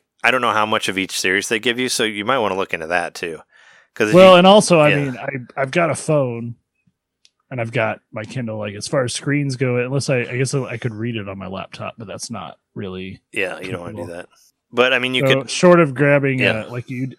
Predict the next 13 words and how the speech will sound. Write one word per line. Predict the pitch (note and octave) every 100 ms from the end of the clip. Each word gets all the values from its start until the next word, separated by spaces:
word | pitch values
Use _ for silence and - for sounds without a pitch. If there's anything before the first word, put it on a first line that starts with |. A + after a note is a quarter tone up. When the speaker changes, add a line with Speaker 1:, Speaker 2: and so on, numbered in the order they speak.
| C3
Speaker 2:
something | A#2 D#3 C3 A#2+
like | A2+ B2+
you | F#3+
did, | D#3 A2 G#2+ G#2+ - _ _ _ - -
if, | C3 -
if, | C#3 B2+ - _ _ _ -
if | C3
graphic | - C3+ A#2+ C3+
novels | A#2 A#2 A#2 A#2
are |
what | A2 G#2
I'm | G2
after, | F#2+ - F#2+ F2+